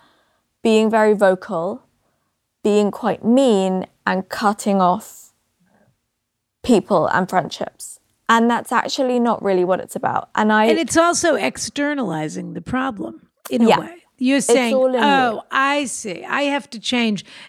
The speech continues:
Speaker 2: and you are the thing I need to get rid of." And the answer is, you have to change.
Speaker 1: You have to
Speaker 2: And,
Speaker 1: change, or you have
Speaker 2: and
Speaker 1: to
Speaker 2: may your
Speaker 1: accept.
Speaker 2: rela-, yes, or you have to accept, or you have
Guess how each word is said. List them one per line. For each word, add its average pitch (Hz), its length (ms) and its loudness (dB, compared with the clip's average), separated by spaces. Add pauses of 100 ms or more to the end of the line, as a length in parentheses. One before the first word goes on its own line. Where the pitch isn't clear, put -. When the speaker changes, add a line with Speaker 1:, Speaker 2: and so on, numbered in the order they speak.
(140)
Speaker 2:
and 214 160 0
you 214 580 2
are - 140 -6
the 202 120 -6
thing 214 240 -6
I 180 80 -4
need 165 200 -8
to 196 80 -14
get - 180 -8
rid 247 180 -2
of." - 320 -10
And 247 160 -2
the 277 160 2
answer 277 360 -2
is, 208 240 -4 (180)
you 339 160 0
have 269 240 -2
to - 80 -16
change. - 500 -16 (140)
Speaker 1:
You 220 220 4
have 208 100 4
to 220 60 -4
Speaker 2:
And, 269 120 -2
Speaker 1:
change, 254 260 0
or 233 100 2
you 233 180 0
have 240 120 4
Speaker 2:
and 269 100 -2
Speaker 1:
to 269 80 2
Speaker 2:
may 294 340 4
your 269 160 0
Speaker 1:
accept. 196 220 0
Speaker 2:
rela-, - 120 -14
yes, 285 460 -2
or 220 160 -2
you 202 80 -2
have 175 140 -4
to 165 100 -4
accept, - 560 -2
or - 140 -8
you 185 160 -6
have 180 320 -6